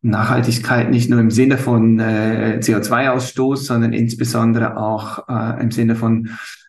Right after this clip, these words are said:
Artenvielfalt und, ähm, auch Verdienst vor Ort.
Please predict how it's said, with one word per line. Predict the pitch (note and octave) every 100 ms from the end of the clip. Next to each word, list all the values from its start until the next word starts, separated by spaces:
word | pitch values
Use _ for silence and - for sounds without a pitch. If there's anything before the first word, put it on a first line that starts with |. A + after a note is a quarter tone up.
| _
Artenvielfalt | - A#2 A#2+ A#2+ - A#2 A#2 - A#2 G#2+ G#2+ G#2+ G#2 -
und, | A#2+ G#2+ G#2+ G#2+ G#2 G#2
ähm, | A2 G#2+ G#2+ G#2 G2+ G2+ G#2 -
auch | A2 A2
Verdienst | B2 A#2+ C3 B2 -
vor | - A2
Ort. | - G#2+ B2 A#2+ - - -